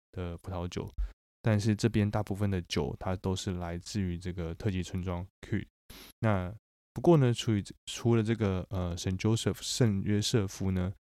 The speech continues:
和 Crans Hermitage 克罗兹艾米塔基这两个这个特级村庄之外呢，那其他这个北龙河的这个特级村庄产区，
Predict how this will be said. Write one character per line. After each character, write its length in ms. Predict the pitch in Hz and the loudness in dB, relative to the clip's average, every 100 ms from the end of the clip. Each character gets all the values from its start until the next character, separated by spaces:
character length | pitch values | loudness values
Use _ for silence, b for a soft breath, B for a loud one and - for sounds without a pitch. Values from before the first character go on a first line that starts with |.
| _ - | _ -2
和 200 | 104 95 | -2 -2
Crans 480 | - 117 107 95 - _ - | -4 -2 -2 -2 -8 _ -2
Hermitage 600 | 113 113 101 98 - - | 0 2 0 -4 -6 -10
克 140 | - 120 | -2 0
罗 180 | 98 | 0
兹 340 | 92 - 101 101 _ _ _ _ _ _ | -2 -4 -4 -4 _ _ _ _ _ _
艾 100 | - | -2
米 120 | 113 90 | -2 -2
塔 280 | - 90 | -6 -8
基 360 | 92 - 95 107 - _ _ _ | -8 -6 -6 -8 -12 _ _ _
这 140 | - | 0
两 260 | 107 87 85 | 0 0 -2
个 260 | 90 87 87 | -4 -4 -4
这 100 | 98 | -4
个 100 | 90 | -4
特 160 | - | -2
级 140 | 104 92 | 0 0
村 220 | - 98 | 0 0
庄 200 | 98 98 | 0 -2
之 180 | - 98 | -2 -2
外 200 | 107 98 | 0 0
呢， 240 | 90 87 - - B B _ | 0 -2 -4 -12 B B _
那 180 | 113 101 | 0 0
其 220 | - 107 | 0 0
他 160 | 101 120 | 2 0
这 100 | 123 | 0
个 80 | |
北 160 | 113 95 | -2 0
龙 180 | 87 92 | 0 0
河 180 | 92 85 | -2 -2
的 240 | 90 85 | -2 -4
这 140 | - 90 | -4 -6
个 280 | 87 80 | -6 -6
特 140 | 80 101 | -6 -4
级 80 | 90 | -4
村 180 | 98 | -4
庄 140 | 92 92 | -4 -4
产 180 | - 87 | -6 -12
区， 280 | - 87 | -8 -8